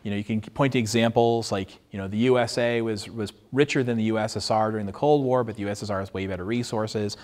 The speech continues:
Hong Kong was richer than mainland China, but Hong Kong's a bunch of rocks and mainland China has amazing resources. Singapore's rich and has no resources, et cetera.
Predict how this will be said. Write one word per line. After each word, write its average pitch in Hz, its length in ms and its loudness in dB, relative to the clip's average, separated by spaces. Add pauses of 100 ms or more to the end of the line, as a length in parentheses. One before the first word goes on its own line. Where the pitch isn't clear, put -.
(260)
Hong 131 240 6
Kong 127 280 6
was 110 140 -2
richer 113 240 0
than 101 140 -6
mainland 101 340 -6
China, 123 400 0
but 101 120 -4
Hong 110 220 0
Kong's 104 300 -2
a 95 60 -6
bunch 98 160 -2
of 90 80 -4
rocks 95 340 2
and 92 80 -8
mainland 92 280 -10
China 95 240 -8
has 98 120 -10
amazing 95 340 -8
resources. 92 640 -8 (200)
Singapore's 120 600 0
rich 104 300 -2
and 95 80 -8
has 98 220 -4
no 92 120 -6
resources, 92 680 -8
et 85 80 -14
cetera. 92 480 -4